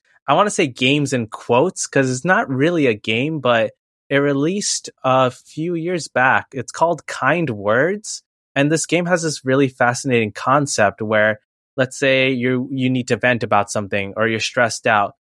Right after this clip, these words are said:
You can write out this letter and send it out there, and an anonymous stranger will reply back with some words of inspiration. And these are real people replying back. And you can do the same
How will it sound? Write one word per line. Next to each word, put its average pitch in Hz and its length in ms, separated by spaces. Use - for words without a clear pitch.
You 131 120
can 135 200
write 123 220
out 135 220
this - 240
letter 113 560
and 113 360
send 131 400
it 123 80
out 123 240
there, 104 180
and 113 180
an 110 180
anonymous 120 540
stranger 110 760
will 117 160
reply 123 380
back 120 260
with 110 140
some 107 280
words 113 240
of 113 100
inspiration. 123 500
And 107 160
these 160 160
are 143 100
real 123 240
people 135 420
replying 104 440
back. 131 320
And 113 100
you 139 120
can 160 120
do 143 100
the 123 120
same 120 480